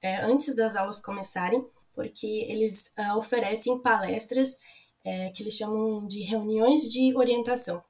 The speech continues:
Então, eu tive que estar lá uma semana antes das aulas começarem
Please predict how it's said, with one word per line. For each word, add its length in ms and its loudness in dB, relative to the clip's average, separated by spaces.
Então, 400 2
eu 80 -2
tive 240 -4
que 80 -10
estar 300 -2
lá 340 -2
uma 180 2
semana 480 4
antes 340 0
das 220 2
aulas 240 -4
começarem 580 0